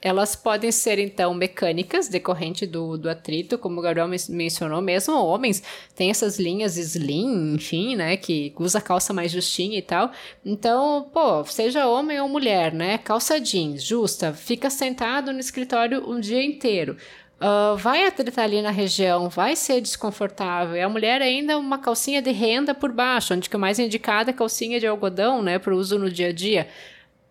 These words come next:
Não tem como não escurecer. Quase todas as mulheres têm o escurecimento da região íntima por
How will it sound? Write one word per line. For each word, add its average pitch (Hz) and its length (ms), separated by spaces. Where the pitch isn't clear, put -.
Não 381 200
tem 359 160
como 339 240
não 302 200
escurecer. 311 720
Quase 269 320
todas 262 280
as 277 160
mulheres 233 520
têm 277 280
o 302 40
escurecimento 226 640
da 202 180
região 202 420
íntima 214 400
por 214 540